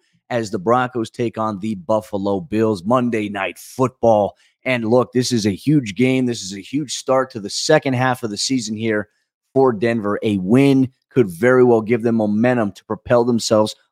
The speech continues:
on a run, because, look, the A F C, it's tough. It's tightly contested. We saw some crazy outcomes in Sunday's games. And can the Broncos find a way to become road guys, road dogs, essentially, and beat the Bills here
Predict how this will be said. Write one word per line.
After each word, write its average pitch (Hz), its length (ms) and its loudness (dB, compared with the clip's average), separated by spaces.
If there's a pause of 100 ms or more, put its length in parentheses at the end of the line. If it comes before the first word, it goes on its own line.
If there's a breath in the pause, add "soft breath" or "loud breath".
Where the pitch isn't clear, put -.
on 117 160 0
a 104 120 -2
run, 113 320 2
because, 107 280 -6
look, 117 180 0 (260)
the 104 240 4
A 143 40 8
F 127 60 0
C, 143 360 4 (200)
it's 101 200 -6
tough. 139 360 0 (200)
It's 110 180 -4
tightly 143 360 0
contested. 139 640 -2
We 123 120 2
saw 135 200 2
some 123 180 -4
crazy 131 400 0
outcomes 123 460 -2
in 110 100 -4
Sunday's 147 480 2
games. 143 320 2 (260)
And 104 80 -10
can 107 120 -6
the 98 80 -2
Broncos 131 560 0
find 120 260 -4
a 117 60 -4
way 104 280 0
to - 280 -20
become 98 360 -6
road 117 320 4
guys, 107 380 2
road 113 380 0
dogs, 127 360 2
essentially, 98 600 -8 (200)
and 92 200 -12
beat 107 180 -4
the 98 80 -8
Bills 95 480 0 (300)
here 92 280 -2